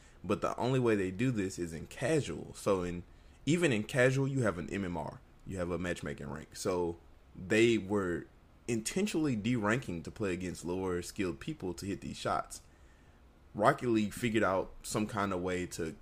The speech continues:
kind of detect them, and they boosted everybody's rank by about five hundred to seven hundred, so putting them in, like, uh,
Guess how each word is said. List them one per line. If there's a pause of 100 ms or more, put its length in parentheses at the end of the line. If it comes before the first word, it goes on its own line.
kind
of
detect
them, (580)
and
they
boosted
everybody's
rank (440)
by
about
five
hundred
to
seven
hundred,
so
putting
them
in,
like, (680)
uh,